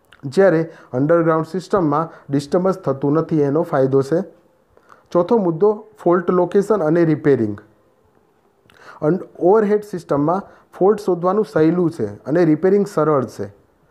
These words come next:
જેનો ફાયદો છે. જ્યારે અંડરગ્રાઉન્ડ સિસ્ટમમાં ફોલ્ટ લોકેટ કરવાનું અઘરું છે,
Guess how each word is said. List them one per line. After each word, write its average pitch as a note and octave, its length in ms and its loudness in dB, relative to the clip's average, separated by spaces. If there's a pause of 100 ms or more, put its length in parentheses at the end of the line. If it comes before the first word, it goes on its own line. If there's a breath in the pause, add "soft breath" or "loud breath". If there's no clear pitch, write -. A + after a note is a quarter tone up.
(180 soft breath)
જેનો F3+ 260 2
ફાયદો D3+ 440 2
છે. - 300 -12 (840)
જ્યારે F#3 240 2
અંડરગ્રાઉન્ડ F3 600 0
સિસ્ટમમાં F3+ 460 -2
ફોલ્ટ E3 340 -2
લોકેટ E3+ 300 0
કરવાનું F#3 400 2
અઘરું C#3+ 320 0
છે, A2+ 180 -8